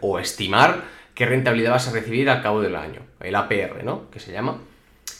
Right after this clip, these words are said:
Esto para saberlo de cada una de las monedas, porque va fluctuando, no es algo estable en muchas ocasiones, sino que va variando, es irnos a la página de stakingrewards punto com.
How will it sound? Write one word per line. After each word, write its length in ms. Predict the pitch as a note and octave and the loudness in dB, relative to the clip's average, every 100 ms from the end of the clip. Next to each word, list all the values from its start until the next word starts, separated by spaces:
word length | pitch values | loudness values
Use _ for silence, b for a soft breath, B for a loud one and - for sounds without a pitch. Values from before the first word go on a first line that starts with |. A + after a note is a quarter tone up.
| B B B - | B B B -4
Esto 260 | D3+ F#3+ | 2 4
para 400 | E3+ D#3 C#3+ C3+ | 6 6 6 4
saberlo 460 | B2+ C3+ B2 D3 A#2+ | 2 0 2 2 2
de 100 | G2 | 0
cada 180 | A2+ B2+ | 2 4
una 140 | C3+ | 4
de 80 | C3 | 4
las 140 | B2 | 2
monedas, 320 | A#2+ B2 C3+ C3+ | 2 2 2 0
porque 260 | A#2+ - | -4 -2
va 120 | G#2+ | -2
fluctuando, 600 | A#2+ C#3 - A2 B2+ C3 | 0 0 0 4 6 6
no 60 | A#2+ | 2
es 100 | A2+ | 0
algo 220 | B2 A2+ | 0 0
estable 300 | A2 - C3 | 2 2 2
en 80 | G#2+ | 2
muchas 280 | G#2+ A2 G#2 | -2 -4 -6
ocasiones, 500 | G2 F#2+ D3 E3 E3 | -8 -4 -2 -2 -2
sino 200 | A2+ G2+ | -4 -4
que 340 | G2+ F2+ - - | -4 -6 -8 -2
va 60 | G#2 | 2
variando, 680 | A2 G#2 G#2+ D#3 C3+ A2 B B B B | 2 2 2 2 2 -2 B B B B
es 300 | - D3+ - | -4 -4 -2
irnos 300 | D3 D3 D#3 | 0 2 2
a 40 | D3 | 2
la 120 | B2+ | 0
página 260 | B2+ C#3 C3+ | 0 0 0
de 120 | A#2 | -2
stakingrewards 1500 | - B2 B2 C#3+ D3 - G#2+ G#2+ G#2+ C3 C#3+ - - - - | -2 -2 -2 -2 -4 -8 -8 -2 6 6 6 2 -8 -10 -4
punto 320 | B2+ B2 A2+ | 0 2 0
com. 200 | G2+ D#2 | -2 -6